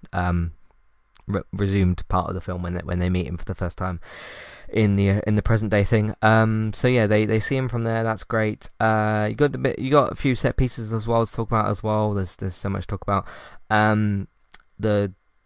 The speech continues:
young boy getting his foot trapped, um, in the, in that, I think it's like a bear trap or whatever, and he's just screaming out in pain, and his mum just being like, "Please, please, please, you need to really be quiet." But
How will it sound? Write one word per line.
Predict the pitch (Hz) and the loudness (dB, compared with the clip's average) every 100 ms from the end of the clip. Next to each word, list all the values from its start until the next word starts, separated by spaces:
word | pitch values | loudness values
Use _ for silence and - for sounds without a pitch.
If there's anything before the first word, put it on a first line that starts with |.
| _ | _
young | 120 120 | 0 2
boy | 110 117 127 135 131 | 4 6 6 2 -2
getting | 127 127 123 | 0 0 0
his | 120 | -4
foot | - 131 127 - | -2 0 0 -2
trapped, | - 131 127 - - - - - - | -2 0 0 -2 -14 -14 -16 -18 -4
um, | 107 107 110 107 104 95 - - _ _ _ - - - | 0 2 2 0 -2 -4 -12 -20 _ _ _ -20 -10 0
in | 110 110 107 | 2 4 2
the, | 107 104 104 104 101 98 98 - _ - - | 2 2 2 0 -2 -2 -4 -8 _ -20 -6
in | - 107 | 0 2
that, | 101 - | 2 2
I | 101 | 0
think | 107 104 | 0 -2
it's | |
like | 101 98 | -4 -2
a | |
bear | 110 117 | 0 0
trap | 123 117 | -2 -4
or | 113 | -2
whatever, | 113 113 113 | 0 0 0
and | 113 - 113 | -2 -4 -4
he's | 110 | -4
just | - 104 | -2 -4
screaming | - - 113 107 107 | -4 0 2 4 2
out | 104 104 | 2 0
in | 104 | 2
pain, | 107 104 107 | 2 4 2
and | 98 98 | 2 2
his | 98 | 0
mum | 101 104 104 | 0 0 0
just | 101 - | -2 -2
being | 104 | 0
like, | 101 | 0
"Please, | - 110 107 101 | 0 2 2 0
please, | - 110 104 104 98 | 0 2 2 -2 -2
please, | - 104 95 | 0 0 0
you | 95 | 0
need | 101 98 | 0 0
to | |
really | 98 104 101 | -2 0 0
be | 98 95 | 0 -2
quiet." | - 92 92 | 0 0 0
But | - 95 92 | 2 2 2